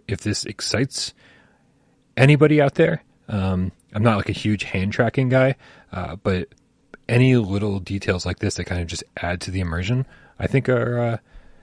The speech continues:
well, you might not notice them right away. Uh, they just, they just all come together and add something a little bit special to, uh, allowing your brain to forget, you know, that you're not really there.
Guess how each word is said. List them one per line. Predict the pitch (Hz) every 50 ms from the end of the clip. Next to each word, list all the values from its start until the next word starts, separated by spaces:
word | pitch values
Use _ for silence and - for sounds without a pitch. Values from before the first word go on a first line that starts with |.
| _ _ _ _ _ _ _ _ -
well, | - 117
you | 117 113
might | 113 117 117
not | 107 107 104
notice | 95 95 98 104 98 -
them | - 92 87 87
right | 90 90
away. | 87 87 104 104 92 85 85 -
Uh, | 104 - 95 87
they | 92 95 80 101 98 95
just, | 82 98 - _ _ _ _ _ _ - -
they | - - 95
just | 87 82 - - - -
all | 95 95 95 92 92 95
come | - - 92 -
together | - 95 87 92 90 82 82 80
and | 80 82
add | 85 80 92 82 85 85
something | - 90 82 - 85 85
a | 85
little | 82 82 90
bit | - 90 -
special | - - - 95 87 - 90 87 85
to, | - - 98 85 85 - - - - - - _ _ -
uh, | - - 76 78
allowing | - 104 95 95 98 98 92 90
your | 87 85
brain | - 90 87 87 90
to | 85
forget, | - - 87 87 98 85 - _ _ - - - _ _ _ _ _ -
you | - 87
know, | 78 78 - _ _ -
that | 95
you're | 95 90
not | 82 82 85
really | 87 90 85 82 80
there. | 80 92 87 85